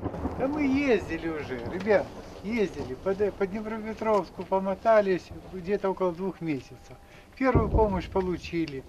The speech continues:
У меня бабушка, она, э, шейку бедра поломала, восемьдесят восемь лет. И всё, её никуда не берут, и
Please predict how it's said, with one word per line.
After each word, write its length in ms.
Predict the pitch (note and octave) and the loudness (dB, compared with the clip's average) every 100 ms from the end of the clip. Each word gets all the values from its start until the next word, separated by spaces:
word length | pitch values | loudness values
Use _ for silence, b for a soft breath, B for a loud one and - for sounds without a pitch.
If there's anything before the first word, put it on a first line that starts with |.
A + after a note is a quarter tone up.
| B - | B -8
У 40 | D#3+ | -4
меня 240 | F3 F3+ | -2 2
бабушка, 580 | E3+ G3 D#3+ - D3+ D3 E3 | 6 6 4 -6 -6 -4 -4
она, 320 | D#3 E3 D#3+ | -2 0 0
э, 380 | D#3+ D3+ D3+ C#3 - | -2 -6 -10 -10 -10
шейку 360 | - F#3 - D3 | -2 -2 -2 -8
бедра 300 | E3+ E3+ C#3+ | -4 -2 -2
поломала, 520 | D3 C#3 C#3 B2+ B2+ | -4 -8 -8 -10 -12
восемьдесят 480 | C#3+ C3+ D#3 C3+ D3+ | -12 -10 -10 -10 -8
восемь 360 | C#3 - C#3+ | -8 -8 -10
лет. 140 | C3 A2 - b b b b b b b b b b b - | -12 -14 -20 b b b b b b b b b b b -6
И 100 | F#3 | -6
всё, 380 | G3 - C4+ G3+ | -6 -2 2 4
её 300 | E3 F3 F3+ | 4 2 0
никуда 400 | F3 - F3 F3 | -2 -4 0 0
не 140 | D#3+ | -2
берут, 480 | D3 E3+ F3 D#3 - | -4 -4 -2 -6 -6
и 180 | B2+ | -8